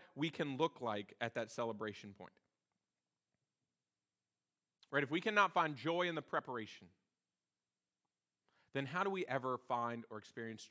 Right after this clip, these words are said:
true joy when it comes to celebration?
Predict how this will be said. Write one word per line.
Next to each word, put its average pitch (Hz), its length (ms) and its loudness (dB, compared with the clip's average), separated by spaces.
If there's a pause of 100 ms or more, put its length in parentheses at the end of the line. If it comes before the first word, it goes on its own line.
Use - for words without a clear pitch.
true 127 180 -8
joy 101 320 -10 (600)
when 117 100 -8
it 110 100 -10
comes 104 200 -10
to 107 100 -10
celebration? 98 580 -10